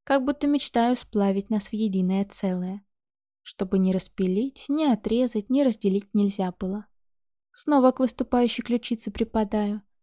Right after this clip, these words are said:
попутно желая донести до Сашки, что все происходящее между нами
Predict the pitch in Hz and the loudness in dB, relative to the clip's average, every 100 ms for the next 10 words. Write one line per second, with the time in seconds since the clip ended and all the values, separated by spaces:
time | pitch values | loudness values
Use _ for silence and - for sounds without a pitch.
0 | _ - 202 - 208 208 202 202 196 196 | _ 0 0 2 2 4 4 4 4 4
1 | 196 202 202 - 190 190 247 247 - 190 | 4 4 0 -2 -2 -2 -2 -6 -4 -6
2 | - 196 - 202 - 196 - 202 196 247 | -2 -4 -2 -2 0 0 0 -2 0 -2
3 | - 220 196 190 - 202 202 185 190 | -2 0 2 0 -2 0 0 0 -4